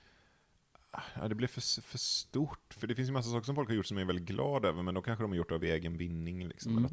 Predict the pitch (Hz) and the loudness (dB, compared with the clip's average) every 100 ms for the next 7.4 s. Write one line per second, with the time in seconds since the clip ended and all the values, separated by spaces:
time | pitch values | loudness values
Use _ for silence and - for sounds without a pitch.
0 | 82 69 87 80 - 80 78 80 80 80 | 2 2 0 0 -2 -2 0 0 0 0
1 | 87 85 90 - - - - - - - | -2 -2 -4 -4 -4 -6 -10 -20 -20 -20
2 | _ _ _ _ _ - 58 67 67 71 | _ _ _ _ _ -6 0 2 2 0
3 | 64 71 65 - - - - - _ - | -2 -8 -10 -14 -20 -20 -20 -20 _ 2
4 | 147 160 160 160 147 160 - 156 127 - | 8 12 12 12 10 8 8 8 8 4
5 | - 123 123 123 123 123 123 120 113 101 | 0 2 6 6 8 6 6 8 8 6
6 | 104 104 117 - - 110 - - 107 110 | 4 2 2 2 2 2 2 0 4 4
7 | - 85 101 101 | 4 6 6 6